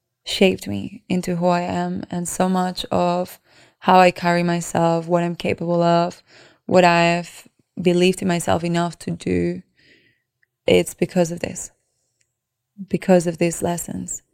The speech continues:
And yes, I'm sharing them in the context of my father because I wanted to honor his life and I wanted to honor his death in this way too, in many different ways, and this is one of them.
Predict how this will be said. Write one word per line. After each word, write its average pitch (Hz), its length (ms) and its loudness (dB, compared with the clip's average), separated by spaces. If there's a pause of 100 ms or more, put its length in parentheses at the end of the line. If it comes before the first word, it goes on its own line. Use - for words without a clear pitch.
(540)
And 175 600 0
yes, 202 320 8
I'm 185 120 -2
sharing 180 460 0
them 175 300 2
in 175 80 -2
the 170 60 -6
context - 460 -4
of 165 100 -2
my 165 180 0
father 185 540 0
because 170 640 0 (460)
I 170 140 4
wanted 180 320 0
to - 120 -8
honor 180 300 -4
his 180 240 -6
life 165 380 -2
and 170 140 -4
I 170 60 -4
wanted 170 280 -6
to - 140 -6
honor 180 280 -4
his 185 220 -4
death 170 520 -4
in 175 160 -2
this 175 240 -6
way 175 460 -2
too, 175 300 -2 (840)
in 170 140 4
many 202 240 6
different 202 260 0
ways, 170 300 -2
and 175 100 -2
this 170 140 0
is 170 80 -6
one 175 160 0
of 165 120 -4
them. 180 300 -8